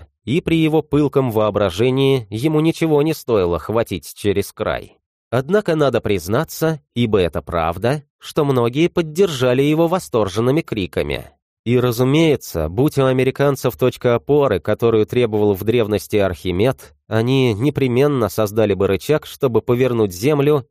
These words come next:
и выпрямить ее ось. Но, увы, точки опоры как раз и недоставало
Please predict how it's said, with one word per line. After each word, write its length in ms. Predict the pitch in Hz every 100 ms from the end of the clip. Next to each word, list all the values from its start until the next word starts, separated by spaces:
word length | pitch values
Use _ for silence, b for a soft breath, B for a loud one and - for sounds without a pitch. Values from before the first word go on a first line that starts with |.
| -
и 120 | 151
выпрямить 640 | 156 156 110 101 95 -
ее 380 | 104 104 107 98
ось. 340 | 80 - - _ _ _
Но, 400 | 110 156 190 190
увы, 260 | 160 147 151
точки 400 | 131 123 - 107
опоры 420 | 98 - 151 147
как 220 | 131 120
раз 340 | 127 139 - -
и 140 | 127
недоставало 880 | 123 117 117 - 104 110 139 101